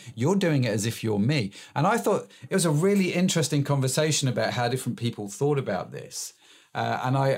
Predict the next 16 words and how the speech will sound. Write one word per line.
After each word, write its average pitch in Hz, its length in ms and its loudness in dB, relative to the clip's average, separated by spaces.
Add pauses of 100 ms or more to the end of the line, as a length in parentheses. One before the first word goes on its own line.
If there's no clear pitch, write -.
(100)
I 135 60 2
just 127 220 0
wondered 123 180 0
what 120 140 0
you 120 80 -2
think 160 260 -2
about 117 260 0
outsourcing 117 680 0
content 127 460 -2
creation 90 720 -6 (100)
then, 101 220 0
or 98 120 2
outsourcing 110 680 -2
your 101 100 -2
social 101 380 -2
media. 131 380 -2